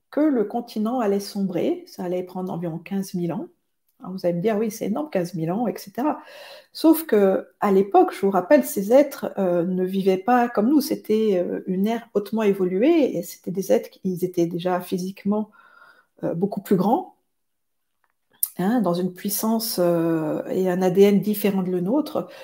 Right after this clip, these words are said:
Et l'espérance de vie, euh, en moyenne, à l'époque, c'était de trente mille ans.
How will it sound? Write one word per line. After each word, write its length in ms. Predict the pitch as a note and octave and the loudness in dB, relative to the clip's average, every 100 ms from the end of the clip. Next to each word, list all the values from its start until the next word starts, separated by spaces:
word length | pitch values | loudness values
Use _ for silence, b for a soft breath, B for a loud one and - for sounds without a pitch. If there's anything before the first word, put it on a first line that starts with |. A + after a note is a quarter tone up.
| B B | B B
Et 180 | B3 C#4+ | 6 6
l'espérance 600 | A#3 A3 A3+ G#3 G#3+ G3 | 4 0 0 0 -2 -2
de 100 | F#3+ | -2
vie, 440 | F3+ G#3+ A3+ A3+ - | -2 0 0 -2 -2
euh, 240 | E3+ E3 - | -2 -2 -4
en 120 | F3+ | -4
moyenne, 460 | F3 F3+ G3 D4+ C#4 | 0 2 4 2 2
à 140 | F#3 | 0
l'époque, 320 | E3+ - C4 | -2 0 0
c'était 220 | - - A3 | 0 -2 -2
de 100 | G3+ | -2
trente 320 | - A3 A#3+ | -6 -10 -6
mille 160 | A3+ | -6
ans. 80 | F#3 | -8